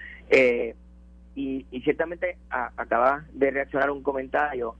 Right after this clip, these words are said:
y yo hice una expresión basada en que algunos compañeros legisladores, incluyendo de otros partidos, han hablado sobre la posibilidad de que se presente un proyecto de ley para que un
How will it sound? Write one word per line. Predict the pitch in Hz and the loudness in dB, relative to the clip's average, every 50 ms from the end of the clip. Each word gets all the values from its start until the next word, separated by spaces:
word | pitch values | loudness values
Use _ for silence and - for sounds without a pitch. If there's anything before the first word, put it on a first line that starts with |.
| - | -10
y | - 113 107 107 110 104 104 - - 107 | -6 -4 -2 0 0 -2 -4 -6 -6 0
yo | - 113 117 123 | 2 4 4 4
hice | 139 143 - 156 | 2 0 -2 -2
una | 151 151 151 | 0 0 0
expresión | 147 - - - - - - 147 147 147 147 | -2 -4 -8 -10 -8 -4 -2 -4 -4 -4 -4
basada | 143 131 120 - 127 127 139 139 135 131 | -4 -6 -4 -2 -2 -2 -2 -2 -4 -6
en | 123 113 - | -8 -14 -14
que | - - 113 110 | -8 -6 -4 -4
algunos | 107 107 104 104 123 151 180 196 180 - | -4 -4 -4 -4 -2 -2 0 -2 -4 -4
compañeros | - 127 113 107 113 107 107 113 120 143 | -4 -4 -4 -2 -4 -4 -2 -2 -2 -2
legisladores, | 147 143 143 147 135 131 123 135 - 156 143 127 | -2 -2 -4 -4 -2 -2 0 0 0 -2 -4 -6
incluyendo | 113 - 110 107 101 107 120 131 | -6 -4 -2 -2 -2 -2 0 0
de | 123 123 | 0 0
otros | 120 127 131 - | 0 -2 -4 -2
partidos, | - 143 135 127 - 113 110 104 113 120 - - - - - - - - - - - - - | -2 -2 -2 -2 -4 -6 -6 -6 -8 -10 -12 -18 -20 -20 -20 -20 -20 -20 -20 -20 -20 -6 0
han | - 110 117 123 127 | 2 2 2 2 2
hablado | 135 123 123 123 127 143 147 | 2 2 2 2 2 2 0
sobre | - - 123 120 113 110 | 0 -2 -2 -2 -2 -2
la | 113 107 104 | -2 -4 -4
posibilidad | - - 107 110 - - 110 110 110 113 113 120 127 127 117 107 110 101 - - | -4 -4 -6 -4 -4 -2 -2 0 0 -2 -2 0 -2 -2 -2 -4 -6 -12 -12 -10
de | - 117 | -10 -10
que | - - 113 110 | -6 -6 -6 -2
se | - - 113 107 107 - - - - - - - - - - - - - | 2 4 4 4 4 0 -4 -10 -20 -20 -20 -20 -20 -20 -20 -14 -8 -6
presente | 101 110 - - - 113 117 117 - 131 | -4 -4 -2 -2 -4 -4 -4 -4 -4 -4
un | 127 123 123 120 | -4 -6 -6 -4
proyecto | - 131 123 120 120 123 123 - - 135 | -2 -2 -2 -2 -2 -6 -6 -6 -4 -4
de | 139 143 | -2 -4
ley | 139 131 107 110 127 - - - - - - - - - - | -4 -6 -8 -10 -10 -14 -18 -18 -16 -16 -16 -16 -16 -8 0
para | - 117 110 113 113 | 2 4 4 4 0
que | - 113 110 107 | -2 -2 -2 -2
un | 104 107 113 117 120 123 127 | -2 -4 -6 -6 -6 -8 -8